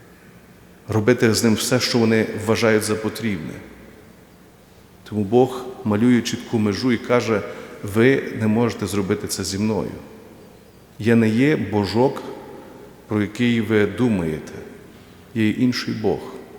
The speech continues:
Я є Бог, якого ви не можете бачити, лише чути моє слово. Але я є Бог, який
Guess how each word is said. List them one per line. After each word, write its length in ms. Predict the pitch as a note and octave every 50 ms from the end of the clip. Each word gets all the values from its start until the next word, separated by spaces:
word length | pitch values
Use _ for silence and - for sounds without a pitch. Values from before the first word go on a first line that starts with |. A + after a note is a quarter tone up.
| - - - - - - - - - - - - - - - - - - - - - - - - _ - - - - - - _ _ - - -
Я 80 | C3+ C#3
є 100 | C#3 C3+
Бог, 280 | B2+ A#2 D3 F3+ E3+ D#3
якого 320 | C3 - - D#3 D3 C#3+
ви 80 | C#3 C#3+
не 80 | C#3
можете 380 | C3+ C3+ C#3+ C#3+ C#3 - - B2
бачити, 580 | G#2+ G2 F#2+ G#2 B2 D3 D#3 - - - -
лише 300 | B2 A#2+ A#2+ - - B2
чути 560 | A#2+ - - - - - E3 E3+ E3 - B2+ A#2
моє 240 | A#2 A2 A2 G#2+
слово. 440 | G#2 - - - B2 A2+ F#2+ F2 D2+ D#2 D#2+ - - - - - - - - - - - - - - - - - - - - - _ - - - - - - - - - - - -
Але 200 | - A#2 A#2 A#2
я 80 | A#2+ A#2+
є 140 | A#2+ A#2 A#2+
Бог, 280 | A#2 A2 C3 - - -
який 420 | B2+ G#2+ - - B2 A#2+ A2+ G#2